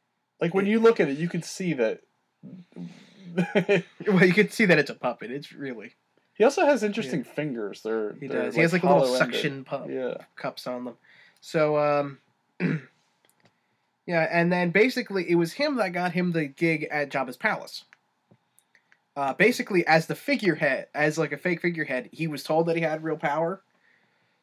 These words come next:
Speaker 2: So he signed a contract with a talent scout looking to get a band for Jabba's palace, and said that he would work for food only, him and the band. So they didn't actually get paid for any of their, like, stint at Jabba's palace, only food.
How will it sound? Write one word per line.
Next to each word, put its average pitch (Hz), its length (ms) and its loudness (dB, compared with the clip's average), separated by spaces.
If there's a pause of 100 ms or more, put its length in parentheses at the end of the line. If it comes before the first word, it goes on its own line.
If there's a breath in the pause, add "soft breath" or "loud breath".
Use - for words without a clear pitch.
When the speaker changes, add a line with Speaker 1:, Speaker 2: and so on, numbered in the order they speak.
Speaker 2:
So 156 260 0
he 190 180 -2
signed 214 220 0
a 156 60 0
contract 208 520 -2
with 147 520 -2
a 131 260 -6
talent 196 340 -2
scout 123 400 -6
looking 135 300 -12
to 131 100 -14
get 127 220 -6
a 120 120 -6
band 120 260 -6
for 123 260 -10
Jabba's 117 300 -8
palace, 151 440 -4 (380 soft breath)
and 139 160 -12
said 135 200 -4
that 123 160 -6
he 196 180 -6
would 214 160 -2
work 185 200 0
for 127 140 -8
food 220 380 -6
only, 139 360 -4 (100)
him 156 200 0
and 165 80 0
the 147 60 -2
band. 117 340 -6 (500)
So 160 140 -2
they 165 80 8
didn't 190 160 4
actually 175 240 0
get 135 160 -4
paid 120 260 -2
for 123 140 -6
any 127 240 -6
of 120 140 -8
their, 117 260 -12 (240)
like, 120 160 -10
stint 120 320 -8 (640)
at 123 160 -10
Jabba's 117 240 -4
palace, 113 300 -6
only 127 180 -8
food. 113 300 -10